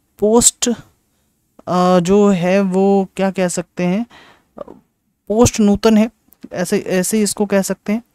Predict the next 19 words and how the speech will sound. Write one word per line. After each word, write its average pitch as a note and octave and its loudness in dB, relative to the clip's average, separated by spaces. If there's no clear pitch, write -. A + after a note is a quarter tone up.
इसके A#3 -2
बाद A3 2
अरावली G3+ 2
जो A#3 4
है A3+ 2
वो A#3 2
प्री A3+ -4
कैम्ब्रियन G#3 0
एरा G3 2
में A3 2
बनी A3 0
है A#3 -4
और G#3+ 0
नर्मदा G3+ 2
और A#3+ -2
ताप्ती F#3+ -6
जो G#3 0
है D#3 -6
वो A3 0